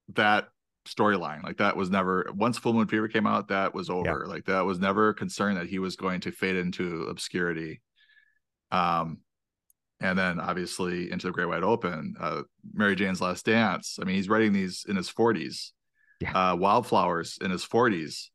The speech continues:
Speaker 1: When most bands are, or most artists are just scrambling, trying to recapture the magic. So
Speaker 2: Yeah.
Speaker 1: really, it, like, this, this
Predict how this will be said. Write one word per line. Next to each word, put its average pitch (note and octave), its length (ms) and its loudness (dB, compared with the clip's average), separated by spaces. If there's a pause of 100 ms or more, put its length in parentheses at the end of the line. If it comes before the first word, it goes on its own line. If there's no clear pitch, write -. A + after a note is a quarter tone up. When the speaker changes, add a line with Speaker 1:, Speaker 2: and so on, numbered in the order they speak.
(320)
Speaker 1:
When G2 140 2
most A2+ 280 4
bands G2+ 360 2
are, F2+ 680 -2
or - 80 -4
most F#2 200 -2
artists G2 400 2
are F2+ 140 0
just F2+ 580 -6
scrambling, G2+ 800 2
trying F#2 240 -2
to F2+ 80 -2
recapture F2 920 -2 (880)
the F#2 80 -2
magic. F2 560 -2
So F2+ 400 0
Speaker 2:
Yeah. F2 120 0 (880)
Speaker 1:
really, D#3+ 320 8
it, G2+ 260 0 (100)
like, F#2+ 240 0 (1080)
this, A#2 240 0 (100)
this B2 300 -2